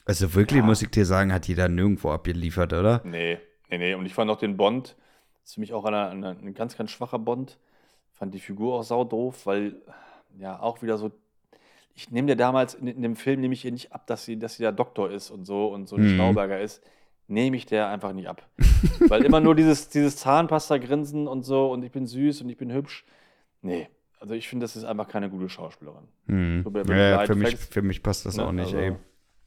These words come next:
Speaker 2: ja.
Speaker 1: Also
Speaker 2: Aber
Speaker 1: die
Speaker 2: es gibt doch ein
Speaker 1: einzige,
Speaker 2: paar, ja?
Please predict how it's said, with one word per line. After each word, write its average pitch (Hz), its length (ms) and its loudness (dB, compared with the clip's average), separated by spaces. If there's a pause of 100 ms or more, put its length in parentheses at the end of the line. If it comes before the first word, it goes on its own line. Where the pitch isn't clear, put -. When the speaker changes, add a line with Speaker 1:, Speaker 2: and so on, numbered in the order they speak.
(160)
Speaker 2:
ja. 90 140 -10 (540)
Speaker 1:
Also 120 200 6
Speaker 2:
Aber 160 120 10
Speaker 1:
die 165 40 10
Speaker 2:
es 170 60 6
gibt 190 140 6
doch 214 40 10
ein 208 60 10
Speaker 1:
einzige, 190 140 8
Speaker 2:
paar, - 340 4
ja? 165 200 2